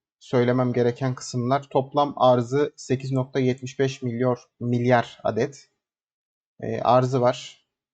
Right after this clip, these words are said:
Jeton dediğine bakmayın. Kendisi bir, bir ağ olduğu için coin aslında. E, sekiz nokta yetmiş beş milyar adet coin var. Bunu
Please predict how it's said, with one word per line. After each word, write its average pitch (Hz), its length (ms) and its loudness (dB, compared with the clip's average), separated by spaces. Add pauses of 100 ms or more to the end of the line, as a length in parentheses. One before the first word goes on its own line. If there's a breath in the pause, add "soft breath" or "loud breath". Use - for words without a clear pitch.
Jeton 139 440 0
dediğine 143 320 0
bakmayın. 143 580 -2
Kendisi 120 460 -2
bir, 123 280 -4
bir 117 260 -8 (200)
ağ 127 160 4
olduğu 120 340 0
için 135 320 -6
coin 123 260 0
aslında. 117 600 -6 (960)
E, - 60 -12 (500)
sekiz 139 340 -8
nokta 131 280 -4
yetmiş 135 320 -4
beş 135 180 -4
milyar 131 300 -2
adet 139 340 -4 (280)
coin 120 280 -2
var. 135 360 -4 (760)
Bunu 135 360 -2